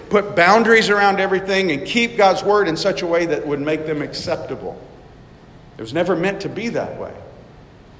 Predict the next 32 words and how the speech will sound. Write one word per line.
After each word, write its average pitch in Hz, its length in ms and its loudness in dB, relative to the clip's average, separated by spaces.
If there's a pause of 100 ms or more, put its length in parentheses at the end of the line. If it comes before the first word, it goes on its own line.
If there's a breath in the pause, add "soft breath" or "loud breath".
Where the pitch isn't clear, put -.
(240)
And 151 100 -8
he 156 60 -6
says, 147 240 -8 (160)
"Don't 233 400 -6
waver 220 460 0
between 190 480 -4
these 180 180 -2
two." 220 220 -4
It 160 60 0
made 180 180 0
me 180 100 -2
think 185 280 -6
of 165 100 -6
Elijah 165 480 0
back - 640 -4
in, 151 180 -6
uh, 139 140 -2
Second 180 420 -4
Kings, 208 380 -4
where 165 100 -2
he 165 60 -2
says, 160 260 -2
"Don't 240 400 4
go 247 260 8
limping 220 440 -2
back 220 260 0
and 208 160 -6
forth 233 340 0
between 214 380 -6
Baal 226 320 2
and 214 100 -2
God." 214 440 2